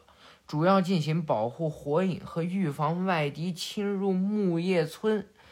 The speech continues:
的工作。还有啊，负责侦察敌情和暗杀等任务。他们的成员行动时，哎，都戴着模仿动物的白色面具。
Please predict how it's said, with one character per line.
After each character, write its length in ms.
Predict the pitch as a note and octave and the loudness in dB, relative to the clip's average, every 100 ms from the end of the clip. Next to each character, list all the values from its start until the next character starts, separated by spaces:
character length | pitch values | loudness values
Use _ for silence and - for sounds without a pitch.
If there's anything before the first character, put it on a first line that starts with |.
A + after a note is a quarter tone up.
| - - | -20 -14
的 80 | - | -8
工 320 | A2 E3+ G3 | -2 2 2
作。 260 | F3+ - - _ _ - - _ | 2 0 -4 _ _ -20 -20 _
还 360 | - - D#3+ F#3+ | -14 -2 2 4
有 220 | G3 B2 | 4 0
啊， 200 | - A#2+ - _ _ | -2 -6 -8 _ _
负 400 | - - G3 F3+ | -20 -12 -4 -2
责 340 | E3 F3+ G3 F#3+ - | 2 2 2 -2 -4
侦 320 | B3+ B3 A#3 | 0 2 0
察 260 | F3 E3+ | 0 0
敌 320 | G3 F3 F#3 G3 | 0 -2 -2 -2
情 300 | D#3+ E3 F#3+ | -2 -2 0
和 120 | F3+ - | 0 2
暗 260 | A3 F#3 E3 | 2 4 2
杀 300 | E3 G#3 A3 | 0 0 0
等 260 | C#3+ G#2+ | 0 -2
任 320 | G#2 A2+ G#2 | -2 -2 -2
务。 220 | G#2 G2+ - - - - _ - | -4 -6 -12 -20 -20 -20 _ -10
他 240 | - G#3 | 0 2
们 140 | G3 D#3 | 2 2
的 160 | A#2+ | -2
成 320 | - - C#3+ | -4 -6 -2
员 180 | E3 D#3+ | 0 0
行 300 | D#3 C#3 D3+ | 0 -2 0
动 240 | F3+ E3 C3+ | 2 0 -2
时， 320 | - C3+ D3+ | -4 -4 -4
哎， 120 | - G2+ | -6 -10
都 160 | C#3 | -8
戴 300 | C#3+ G3+ D#3+ | -4 0 2
着 80 | C3+ | 2
模 340 | C3+ C3+ D#3+ | 0 2 4
仿 300 | G3 D3+ C3+ C#3+ | 4 2 -2 -4
动 320 | A#3+ G3+ D#3+ C3 | 0 0 0 0
物 120 | B2 | -2
的 160 | A2+ | -2
白 440 | G2 - A#2+ A2+ E3+ | -4 -4 -2 0 0
色 220 | F3 F3 | 0 0
面 300 | E3+ E3 C#3+ | 0 0 -2
具。 260 | D3+ D3 | -4 -8